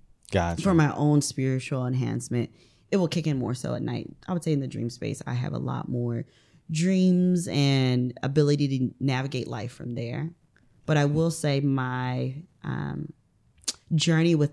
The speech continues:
Speaker 2: the, I would say, more spiritual aspect I would say now more as a therapist,
Speaker 1: Mm-hmm.
Speaker 2: I'm more in tune because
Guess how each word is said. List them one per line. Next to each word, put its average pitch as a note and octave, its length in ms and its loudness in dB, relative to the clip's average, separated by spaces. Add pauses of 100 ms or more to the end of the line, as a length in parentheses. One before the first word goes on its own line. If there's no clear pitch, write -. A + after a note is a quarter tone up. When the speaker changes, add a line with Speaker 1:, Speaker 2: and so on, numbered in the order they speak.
(140)
Speaker 2:
the, C3+ 480 0
I C3 80 -2
would B2+ 120 -4
say, B2+ 100 -2
more B2+ 180 0
spiritual C3+ 540 -4
aspect A#2+ 760 -4 (640)
I E3+ 120 2
would E3+ 100 2
say F3+ 220 0
now E3 440 2
more C#3+ 260 2
as D3 160 0
a C#3 80 -2
therapist, D#3+ 840 -4
Speaker 1:
Mm-hmm. G2+ 240 -2
Speaker 2:
I'm D#3 100 4
more C#3+ 220 2
in B2+ 200 -2
tune D#3+ 500 -2 (540)
because D3 320 0